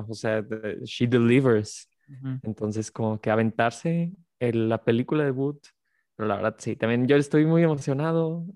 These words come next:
Speaker 1: las actuaciones estuvieron chidas y me encantó, por ejemplo, que pusieran a esta actriz, no me sé el nombre, que ella es, este, sorda. ¿Es sordo-muda o es sorda nada más?
Speaker 2: Creo que es... Ay, creo que es sordo-muda, güey.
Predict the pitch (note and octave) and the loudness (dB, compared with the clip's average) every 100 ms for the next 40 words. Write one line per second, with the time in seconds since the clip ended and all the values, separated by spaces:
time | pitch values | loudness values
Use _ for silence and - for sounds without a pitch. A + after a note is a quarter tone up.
0 | _ B2 A2+ A2 A#2 - A2+ - A2+ - | _ -6 -4 -4 -6 -4 -6 -4 -6 -2
1 | A2+ A2 A2 B2 C3+ - C3+ B2 A2+ A#2 | 0 0 0 0 0 -2 -2 0 -2 -4
2 | A2+ B2+ B2+ B2+ A#2+ B2+ - B2+ - G#2+ | 0 0 0 -6 -6 -8 -4 -4 -4 -10
3 | A#2 B2 A#2 A#2+ A#2 - _ _ _ A2 | -8 -4 -2 -2 -6 -16 _ _ _ -4
4 | A2 A#2 - A#2 A#2 B2+ C3 C3+ A#2+ A#2+ | -2 -6 -4 -2 -2 -2 -4 -2 -2 2
5 | A#2+ A#2 B2 B2 - C3 A2 A#2 A2+ A2+ | 2 2 0 -2 -2 0 0 2 0 0
6 | A2+ A2+ A2 A2 - A#2 - - G#2 G2 | -2 -2 -4 -6 -10 -12 -8 -4 -4 -2
7 | A#2+ C3 C#3 B2+ - _ _ _ _ B2+ | 0 0 0 -4 -8 _ _ _ _ -8
8 | - E3+ E3+ C#3 C#3 F3 A3 _ - B2 | 0 2 2 2 0 0 -6 _ -4 -4
9 | - A#2 A2+ A2 G2 - - - _ _ | -4 -6 -4 -6 -8 -12 -18 -20 _ _
10 | _ - D3+ D3+ F#3 F#3 F#3+ - - - | _ -2 0 0 0 -2 -2 -4 -6 -8
11 | - _ _ _ _ _ _ _ _ _ | -12 _ _ _ _ _ _ _ _ _
12 | - D#3 D3+ D3 - _ _ D#3 D#3+ F#3 | -10 -8 -8 -14 -20 _ _ -2 0 2
13 | G#3 E3 C3 C3+ C3+ C3 | 0 2 2 0 -2 -6